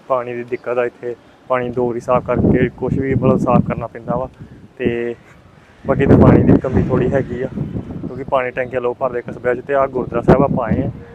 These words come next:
ਤੇ ਇਹ ਆ ਜੀ ਪੁਰਾਣੇ ਸਮੇਂ ਦਾ ਗੁਰਦੁਆਰਾ ਸਾਹਿਬ। ਗੁਰਦੁਆਰਾ ਸਾਹਿਬ ਤੋਂ ਜਿੱਦਾਂ ਆਪਾਂ ਐਂਟਰ ਕਰਦੇ ਆ, ਦੇ ਸਾਹਮਣੇ ਹੈਗਾ ਜੀ ਲੰਗਰ ਹਾਲ, ਤੇ ਲੈਫਟ ਸਾਈਡ 'ਤੇ ਹੈਗਾ ਵਾ ਗੁਰਦੁਆਰਾ ਸਾਹਿਬ, ਤੇ ਮੱਥਾ ਟੇਕਣ ਚੱਲਦੇ ਆ, ਤੇ ਫਿਰ ਤੋਂ ਬਾਅਦ ਤੁਹਾਨੂੰ ਇਤਿਹਾਸ ਵੀ ਦੱਸਦੇ ਆ।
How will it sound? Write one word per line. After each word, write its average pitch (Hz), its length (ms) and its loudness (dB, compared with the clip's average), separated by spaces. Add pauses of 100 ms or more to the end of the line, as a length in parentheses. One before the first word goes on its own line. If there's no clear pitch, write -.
(260)
ਤੇ 131 180 0
ਇਹ 143 60 0
ਆ 143 40 0
ਜੀ 143 220 -4
ਪੁਰਾਣੇ 127 460 -6
ਸਮੇਂ 123 220 -2
ਦਾ 123 100 -2
ਗੁਰਦੁਆਰਾ 117 480 4
ਸਾਹਿਬ। 120 260 -4
ਗੁਰਦੁਆਰਾ 131 320 -2
ਸਾਹਿਬ 139 180 -2
ਤੋਂ 139 60 -2
ਜਿੱਦਾਂ 127 300 0
ਆਪਾਂ 139 200 0
ਐਂਟਰ 127 220 -8
ਕਰਦੇ 120 320 -4
ਆ, 131 100 2
ਦੇ 135 180 -4 (600)
ਸਾਹਮਣੇ 135 320 -4
ਹੈਗਾ 123 200 0
ਜੀ 127 100 -4
ਲੰਗਰ 117 440 -4
ਹਾਲ, 147 280 4 (140)
ਤੇ 131 60 -8
ਲੈਫਟ 117 460 -4
ਸਾਈਡ 127 200 -2
'ਤੇ 123 100 -8
ਹੈਗਾ 113 240 -2
ਵਾ 117 160 -4 (460)
ਗੁਰਦੁਆਰਾ 120 320 -2
ਸਾਹਿਬ, 135 460 -4 (440)
ਤੇ 120 140 -8
ਮੱਥਾ 123 280 -8
ਟੇਕਣ 127 280 -6
ਚੱਲਦੇ 120 460 -4
ਆ, 143 40 -10 (420)
ਤੇ 127 140 -10
ਫਿਰ 127 200 -2
ਤੋਂ 127 80 -8
ਬਾਅਦ 131 120 0
ਤੁਹਾਨੂੰ 131 180 -4
ਇਤਿਹਾਸ 120 360 0
ਵੀ 131 60 -6
ਦੱਸਦੇ 127 280 -4
ਆ। 139 40 -8